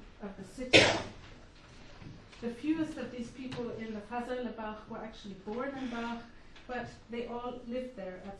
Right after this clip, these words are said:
some point. And their roles are usually described as having, um, to protect, uh, the city and its inhabitants.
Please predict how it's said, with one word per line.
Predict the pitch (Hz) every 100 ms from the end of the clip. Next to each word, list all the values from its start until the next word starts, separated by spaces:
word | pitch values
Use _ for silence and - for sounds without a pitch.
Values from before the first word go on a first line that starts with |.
| -
some | 220 208 214
point. | 208 170 - - - - - - - -
And | 233 226
their | 226 233
roles | 302 247 233 - - 226
are |
usually | 220 254 262 233 214
described | 214 - - 233 220 214 - - - - -
as | 208 -
having, | 226 220 208 214 208 - 208
um, | 202 202 196 - - - - -
to | 240
protect, | - 220 - 254 - - - - - - - -
uh, | 214 202 196 196
the | 214 202 190 -
city | 285 285 233 220 208
and | 208 196
its | 190 202
inhabitants. | 202 208 220 214 - 208 - -